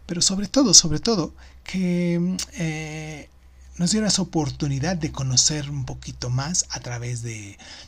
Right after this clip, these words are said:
lo que tú sabes, ¿vale? Te mando un abrazo donde sea que te encuentres, donde sea que estés. Un abrazo a todos los lunares que ya se han suscrito con nosotros, que nos están siguiendo en las diferentes plataformas.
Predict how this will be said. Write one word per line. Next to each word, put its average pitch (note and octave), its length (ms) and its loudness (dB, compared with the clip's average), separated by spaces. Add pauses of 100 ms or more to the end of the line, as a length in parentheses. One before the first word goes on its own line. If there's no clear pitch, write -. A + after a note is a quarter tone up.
(120)
lo C#3+ 180 0
que C3 120 -4
tú C#3 180 -8
sabes, - 380 2
¿vale? F#3+ 240 2 (400)
Te A#3+ 80 2
mando B3+ 240 10
un A#3 80 10
abrazo F#3 400 10
donde D3+ 220 6
sea E3+ 260 8
que E3+ 100 0
te C3+ 80 2
encuentres, C#3 800 2 (320)
donde A#2 340 -6
sea E3+ 380 2
que B2+ 80 -6
estés. C#3+ 520 -4 (180)
Un D3 100 0
abrazo C#3+ 360 2
a C3 40 -4
todos G#3 280 4
los F#3 140 4
lunares F3 460 6
que - 160 -2
ya D3+ 340 4 (220)
se - 160 4
han F3+ 80 6
suscrito D3+ 480 2
con B2 140 2
nosotros, D3 600 6
que - 140 -4
nos A2 220 -4
están C3 240 -2
siguiendo C3+ 400 0
en B2+ 80 -2
las A#2 100 -4
diferentes B2+ 520 -4
plataformas. F3+ 680 2